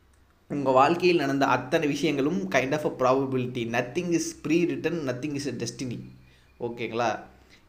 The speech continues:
வேற வேற பாசிபி-, உதாரணத்துக்கு பார்த்தீங்கன்னா, இந்த எனக்கு அந்த ஆல்டர்னேட் யூனிவர்ஸ் வந்து அது சொல்றாங்க கான்செப்டா, but அது it's not like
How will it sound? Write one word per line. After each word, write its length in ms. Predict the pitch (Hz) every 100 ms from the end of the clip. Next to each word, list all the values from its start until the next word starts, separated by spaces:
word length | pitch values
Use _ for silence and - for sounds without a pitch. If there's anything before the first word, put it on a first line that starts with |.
| _
வேற 360 | 131 143 180 208
வேற 280 | 196 185 175
பாசிபி-, 520 | 165 190 - - 147 - 160
உதாரணத்துக்கு 500 | 170 220 233 208 196
பார்த்தீங்கன்னா, 720 | 175 165 170 180 196 190 156 147
இந்த 380 | 139 131 120 110 120
எனக்கு 260 | 131 156 160
அந்த 120 | 139
ஆல்டர்னேட் 560 | 143 220 226 226 202
யூனிவர்ஸ் 480 | 180 175 180 180 175
வந்து 280 | 151 165 220
அது 220 | 185 - -
சொல்றாங்க 480 | 165 240 233 160
கான்செப்டா, 520 | 165 - 165 143 123 185 220
but 200 | 196 131
அது 560 | 120 117 117 113 110
it's 260 | - - 120
not 140 | 135 147
like 220 | 139